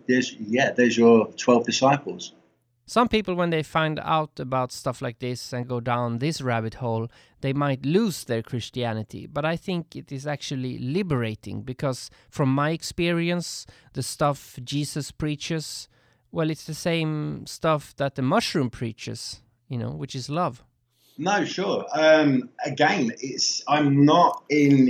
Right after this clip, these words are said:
Speaker 1: in any way, shape or form trying to, trying to disrespect people or, um, upset anyone or offend anyone with regards to what I'm saying.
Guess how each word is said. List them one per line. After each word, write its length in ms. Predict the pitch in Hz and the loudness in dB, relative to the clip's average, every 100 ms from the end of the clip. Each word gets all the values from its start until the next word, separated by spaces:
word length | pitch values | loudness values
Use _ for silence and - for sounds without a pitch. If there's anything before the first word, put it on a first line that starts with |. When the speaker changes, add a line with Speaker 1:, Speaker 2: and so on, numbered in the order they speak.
| - | 4
Speaker 1:
in 160 | 135 135 | 2 6
any 320 | 135 165 151 | 8 10 10
way, 280 | 135 143 127 | 8 6 4
shape 360 | - 143 139 | 0 0 0
or 100 | 135 | -4
form 360 | 117 131 143 127 | -6 -2 0 0
trying 400 | - 131 135 135 | 0 0 0 -2
to, 480 | - 139 123 117 - - | 2 2 4 0 -4 -14
trying 260 | - 135 139 | -4 -2 -2
to 80 | 113 | 0
disrespect 840 | 139 139 - 120 - 147 151 - | 4 4 4 -2 2 2 2 4
people 480 | 143 120 117 101 - | 4 4 0 -2 -4
or, 600 | 110 113 110 104 98 90 - _ | 2 4 4 2 0 -6 -18 _
um, 680 | 110 110 107 104 98 92 87 - _ - - - - - | -14 -10 -6 -4 -4 -6 -10 -16 _ -20 -20 -20 -16 0
upset 420 | 175 - - - | 2 4 4 6
anyone 480 | 190 160 117 107 90 - | 8 8 6 4 0 0
or 160 | 117 110 | 2 4
offend 320 | - 151 170 | 4 4 6
anyone 380 | 165 131 120 110 | 6 6 4 2
with 100 | 107 | 0
regards 360 | 107 123 123 | 2 4 4
to 80 | - | 2
what 180 | 123 104 | 2 4
I'm 60 | 110 | 2
saying. 580 | - 143 156 107 90 | 0 2 2 0 -4